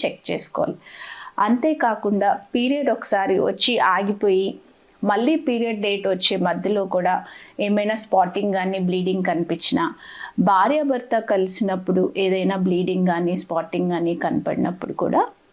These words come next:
మీరు వైద్యుల్ని సంప్రదించాల్సిన అవసరం ఉంటుంది. So, ఇటువంటివి ఏమీ ప్రాబ్లమ్స్ లేవు, నార్మల్గా పీరియడ్స్ వస్తుంది. So, ఆ పీరియడ్స్ టైంలో వచ్చే డిస్కంఫర్ట్ని ఎలా తగ్గించుకోవచ్చు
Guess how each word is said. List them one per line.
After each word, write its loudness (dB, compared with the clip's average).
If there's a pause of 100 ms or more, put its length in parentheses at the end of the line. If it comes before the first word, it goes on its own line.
(140)
మీరు 2 (260)
వైద్యుల్ని 0 (400)
సంప్రదించాల్సిన 2
అవసరం 2
ఉంటుంది. -6 (760)
So, 2
ఇటువంటివి 2
ఏమీ 0
ప్రాబ్లమ్స్ 0
లేవు, 0 (400)
నార్మల్గా 2
పీరియడ్స్ 0
వస్తుంది. 0 (380)
So, 2 (120)
ఆ 4
పీరియడ్స్ -2
టైంలో 0
వచ్చే -2
డిస్కంఫర్ట్ని 0
ఎలా 0
తగ్గించుకోవచ్చు -4